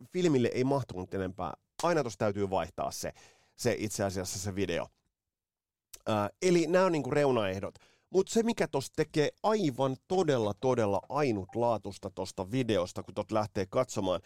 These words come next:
on kuvakulma. Eli se kuvakulma, mistä toi video on kuvattu, koska se on kuvattu keskeltä lavaa. Se on kuvattu, ö, bändin keskeltä. Eli tolla videolla, ö, sä pääset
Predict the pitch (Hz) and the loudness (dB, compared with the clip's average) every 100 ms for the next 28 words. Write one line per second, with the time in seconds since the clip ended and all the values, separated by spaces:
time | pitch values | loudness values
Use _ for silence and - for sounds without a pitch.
0 | - _ 202 196 - 240 127 - 101 82 | -14 _ -2 0 -2 0 0 -2 -6 -6
1 | - - - 165 185 - 233 208 - 139 | -6 -8 -4 -2 -2 -4 -2 -2 -2 -2
2 | 131 120 - 170 175 123 - 107 104 123 | 0 0 0 -2 -2 -4 -2 -2 -2 -2
3 | 139 117 92 - 101 - 123 104 - 101 | -2 0 0 -2 -6 -4 0 0 -2 -8
4 | - - - _ 220 - - - 202 190 | -10 -18 -20 _ -2 0 -4 0 2 2
5 | 208 202 175 - - 196 190 - 113 110 | 0 -2 -2 -6 -4 0 0 0 -2 2
6 | 110 110 92 78 69 - - _ _ - | 2 2 0 -4 -4 -12 -20 _ _ -4
7 | 175 180 214 190 _ 165 143 143 135 202 | -2 0 0 0 _ 0 2 2 2 2
8 | 202 135 104 101 - 160 - - 92 78 | 2 0 -4 -6 0 0 0 -4 -4 -2
9 | - - - - - 160 175 160 - 220 | -6 -8 -14 -20 -6 2 2 0 2 4
10 | 208 170 180 190 160 117 107 98 95 _ | 4 2 0 2 4 6 4 2 0 _
11 | _ _ - 117 - - - 190 180 151 | _ _ -2 0 0 -4 0 2 2 2
12 | 123 | 0